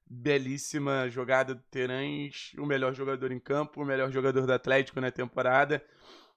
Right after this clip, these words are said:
E é um jogador que, que vinha atuando muito bem ao longo da partida, né? O Bota-, o meio-campo do Botafogo, seja P K, seja Tietê, ninguém conseguia parar o Terãs. Em alguns momentos, ponta pela direita,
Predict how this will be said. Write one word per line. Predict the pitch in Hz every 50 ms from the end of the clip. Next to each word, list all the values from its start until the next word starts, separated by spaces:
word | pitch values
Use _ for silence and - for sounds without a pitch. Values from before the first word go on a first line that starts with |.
| _ 160
E | 147 156
é | 151
um | 147
jogador | 131 147 135 143 139 139 139 147 143 139
que, | - - 165 156 156 151 151 151 143 139 135 135 -
que | - 151
vinha | 127 117 143 151 160 156
atuando | 143 - - 143 143 147 143 139 139
muito | 135 147 147 - 131
bem | 123 135 143 139 135
ao | 127
longo | 127 131 127 123
da | 120 120
partida, | - 120 120 117 - - - - 127 113 113
né? | 117 117
O | 117
Bota-, | 123 123 - - 117 -
o | 127 131
meio-campo | 127 131 131 127 - 139 135 -
do | - 147
Botafogo, | 131 131 127 - 123 - - 139 135 131 123
seja | 120 - - 135 123 131
P | - - 120 117
K, | - - 131 123
seja | 120 - - 127 127 127
Tietê, | - - 131 - - 147 139 135 - _ _ _ - - _ _ -
ninguém | 160 165 151 151 165 170
conseguia | 156 - 160 156 - 151 139 156 151
parar | - - 139 139 139
o | 139
Terãs. | 135 - 139 139 143 139 123 135
Em |
alguns | 127 127 131 139
momentos, | - 139 139 139 139 143 139 -
ponta | - - - 147 147 143 -
pela | - - 143 139 135
direita, | 123 131 131 131 147 170 175 - - 156